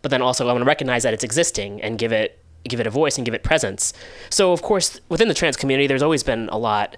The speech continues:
not always, but maybe, I mean, back before the fucking Pilgrims invaded, so before then, you know, things were a little bit better. Um, but just ev-, as recent times with colonialism coming in and not wanting to accept more than two genders, and even at that, you know, like,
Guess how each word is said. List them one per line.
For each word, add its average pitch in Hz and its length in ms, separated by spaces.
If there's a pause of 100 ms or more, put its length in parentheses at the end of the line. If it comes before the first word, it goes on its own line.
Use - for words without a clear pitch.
(140)
not 156 100
always, 123 360
but 185 160
maybe, 165 280 (100)
I - 40
mean, 147 140
back 127 180
before 127 440
the 113 120
fucking 131 200
Pilgrims 139 360
invaded, 117 440 (380)
so 120 260
before 127 320
then, 131 280
you 113 100
know, 110 60
things 117 260
were 113 320
a - 40
little 117 140
bit 110 140
better. 113 240 (480)
Um, 131 460 (120)
but 143 140
just - 300 (1000)
ev-, 127 220
as 113 200
recent 127 320
times 123 400
with - 200
colonialism 120 720 (280)
coming 139 260
in 127 140
and 117 140
not 113 260
wanting 117 300
to 123 260
accept - 280
more 120 160
than 113 120
two 123 140
genders, 120 380
and 113 100
even 113 280
at 104 180
that, 113 320
you 113 80
know, 104 180
like, 101 300